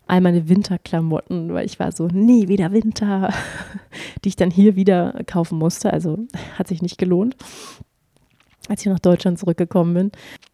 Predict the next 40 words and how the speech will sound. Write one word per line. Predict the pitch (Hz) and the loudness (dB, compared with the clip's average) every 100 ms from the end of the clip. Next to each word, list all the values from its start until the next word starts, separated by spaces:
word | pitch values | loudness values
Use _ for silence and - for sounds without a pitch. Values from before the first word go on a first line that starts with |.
| - - 190 | -20 -4 -2
Und | 165 | -2
hab | 175 | -4
da | - | -6
echt | - - 226 | -6 -8 -8
alles | 180 - | -8 -4
so | 180 170 | -2 -2
von, | - 180 175 175 | -2 0 0 -4
für | - - | -6 -6
ein | 170 | -4
Apfel | 180 185 | -4 -2
und | 180 175 | -2 -4
ein | |
Ei | 175 175 | -4 -4
auf | 170 | -6
dem | |
Flohmarkt, | - 190 180 170 165 - | -4 0 2 0 -4 -6
äh, | 185 | -6
verscherbelt. | 180 180 - 165 170 170 170 - | -4 -4 -2 -2 0 0 0 -4
Ich | - - | -8 -8
hab | 196 - - | -10 -10 -10
wirklich | 180 196 - - | -10 -8 -12 -4
alles | 180 175 - | -4 -4 -6
verkauft, | 185 - 165 180 - | -10 -2 -2 -2 -6
meine | 170 175 | -6 -4
gesamte | 175 175 - 170 | -4 -4 -4 -2
Wohnung, | 175 170 170 170 175 | -2 0 0 -2 -4
alles, | 175 196 | -6 -8
was | - | -6
ich | 180 | -4
hatte. | 180 - | -4 -4
Und | 185 | -2
bin | 175 | -2
dann | 170 | -2
echt | 180 - | -6 -4
nur | 185 | -2
mit | 180 - | -2 -4
zwei | - 170 175 | -6 -2 -2
Koffern | - - 180 185 170 165 | -2 -2 0 2 0 -2
nach | 165 | -6
Bali. | - 156 175 175 196 | -4 -2 -2 -2 -4